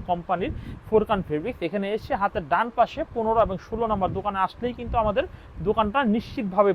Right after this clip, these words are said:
পেয়ে যাবেন। তো চলুন আমরা এখন দোকানটাও দেখে নিলাম, এখন মালগুলো দেখি আজকে ভিডিওতে কি কি কালেকশন থাকবে, কি কি মাল ক্রয় করব আমরা। তো এই হচ্ছে এই ডিজাইনটা দেখুন, কত সুন্দর একটা ডিজাইন থাকবে। এই হচ্ছে কামিজের সামনের সাইড।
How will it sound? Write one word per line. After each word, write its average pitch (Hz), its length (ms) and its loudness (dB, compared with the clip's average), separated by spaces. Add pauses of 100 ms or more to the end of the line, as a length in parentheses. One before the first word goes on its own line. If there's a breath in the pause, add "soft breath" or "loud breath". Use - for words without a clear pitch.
পেয়ে 160 200 6
যাবেন। 120 200 0 (340 loud breath)
তো 220 60 6 (100)
চলুন 247 240 8 (140)
আমরা 214 200 10 (240)
এখন 226 220 4 (200)
দোকানটাও 214 540 2
দেখে 208 240 2
নিলাম, 254 200 4 (140)
এখন 185 160 -2 (100)
মালগুলো 220 320 6 (120)
দেখি 302 160 -2 (100)
আজকে - 200 -2 (100)
ভিডিওতে 196 340 0
কি 226 140 -8
কি 226 140 -10
কালেকশন 208 400 2
থাকবে, 208 220 0 (400 loud breath)
কি 254 140 -6
কি 262 160 -2
মাল 220 100 8 (100)
ক্রয় 208 260 8
করব 139 140 4 (100)
আমরা। 117 160 -2 (360 soft breath)
তো 202 80 6 (340)
এই 254 80 2 (100)
হচ্ছে 220 320 0
এই 190 100 4
ডিজাইনটা 175 360 -4
দেখুন, 262 180 -8 (120)
কত 208 120 -2 (180)
সুন্দর 285 460 -6
একটা 196 220 -4
ডিজাইন 151 300 -6
থাকবে। 117 220 -12 (420 soft breath)
এই 196 120 2
হচ্ছে 214 220 2 (200)
কামিজের 202 400 2
সামনের 196 420 0
সাইড। 120 160 2